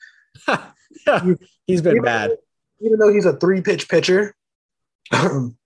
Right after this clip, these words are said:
Speaker 2: C J Abrams, who's also major league talent, but his bat hasn't been picked up well. And then James Wood.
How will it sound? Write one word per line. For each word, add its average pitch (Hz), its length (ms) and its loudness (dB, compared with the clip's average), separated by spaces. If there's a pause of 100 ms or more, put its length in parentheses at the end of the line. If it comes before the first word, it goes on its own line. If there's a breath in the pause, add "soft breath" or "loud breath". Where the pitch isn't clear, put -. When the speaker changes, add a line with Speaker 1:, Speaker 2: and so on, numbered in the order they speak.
(720)
Speaker 2:
C 208 220 -4
J 180 220 4
Abrams, 180 720 0
who's 151 140 -4
also 160 320 0
major 160 280 -2
league 156 200 -2
talent, 160 420 -4 (800)
but 143 180 0
his 143 140 -6
bat 139 260 -2
hasn't 147 420 -4
been 147 120 -6
picked 147 260 -8
up 147 180 -2 (300)
well. 151 380 2 (200 soft breath)
And 147 100 -2
then 156 160 0
James 156 340 0
Wood. 151 400 2